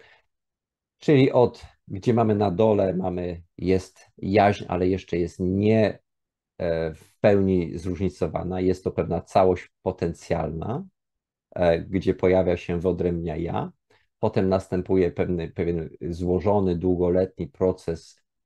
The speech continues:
e, który wiąże się z opozycji, e, do-, doświadczeniem opozycji, o, e, na przykład jednostkowe, ze-, e, społeczne, e, wewnętrzne, zewnętrzne i tak dalej.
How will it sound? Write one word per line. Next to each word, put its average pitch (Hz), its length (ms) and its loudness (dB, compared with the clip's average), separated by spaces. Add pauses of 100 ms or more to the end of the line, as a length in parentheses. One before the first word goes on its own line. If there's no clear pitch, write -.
e, 85 320 2
który 85 300 -2
wiąże 87 320 -2
się - 160 -4
z - 80 -10
opozycji, 85 680 -6
e, 82 60 -4
do-, 76 220 -10
doświadczeniem 85 580 -4
opozycji, 90 840 -4
o, 82 340 -2
e, 82 220 -6
na 82 100 -4
przykład 80 320 -8
jednostkowe, 85 680 4
ze-, 78 220 2 (680)
e, - 40 -8
społeczne, 95 760 4 (360)
e, 87 160 2
wewnętrzne, 85 640 0
zewnętrzne 113 640 0
i 80 60 -4
tak 80 220 -4
dalej. 85 400 -14